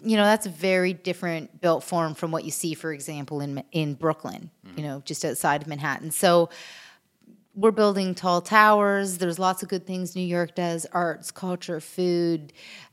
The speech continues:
Speaker 1: uh, entertainment, that I think we're beginning to do too, that adds to a real vibrancy in the city.
Speaker 2: Mm-hmm.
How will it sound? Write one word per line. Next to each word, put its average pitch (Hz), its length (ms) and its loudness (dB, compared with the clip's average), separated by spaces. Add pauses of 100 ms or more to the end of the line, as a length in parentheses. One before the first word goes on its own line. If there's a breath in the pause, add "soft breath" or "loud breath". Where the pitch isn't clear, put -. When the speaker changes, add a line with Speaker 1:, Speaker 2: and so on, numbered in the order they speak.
Speaker 1:
uh, 170 180 4
entertainment, 180 960 -4
that 165 320 4
I 180 80 -2
think 180 240 -4
we're 170 140 0
beginning 175 440 -6
to 170 120 -10
do 156 180 -4
too, 175 460 -2
that 180 180 -4
adds 160 300 -2
to - 100 -8
a 165 60 -6
real 165 180 -2
vibrancy 160 720 0
in 160 140 -6
the 160 60 -6
city. 202 520 -4
Speaker 2:
Mm-hmm. - 380 -20